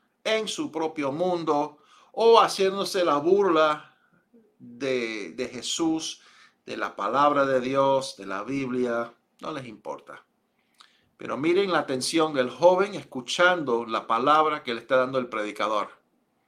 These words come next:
Él está bien interesado, quiere cambiar,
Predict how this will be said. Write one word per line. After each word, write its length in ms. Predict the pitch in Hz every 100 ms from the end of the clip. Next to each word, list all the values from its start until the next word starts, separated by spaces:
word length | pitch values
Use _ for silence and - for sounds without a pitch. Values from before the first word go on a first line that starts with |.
| _ _ _ _ _ _ _ _ _ _
Él 160 | 139 151
está 260 | - 147
bien 300 | 131 151 190
interesado, 960 | 208 196 190 170 185 180 170 170 165 _ _
quiere 380 | 185 202 202 196
cambiar, 800 | 175 160 151 143 139 139 131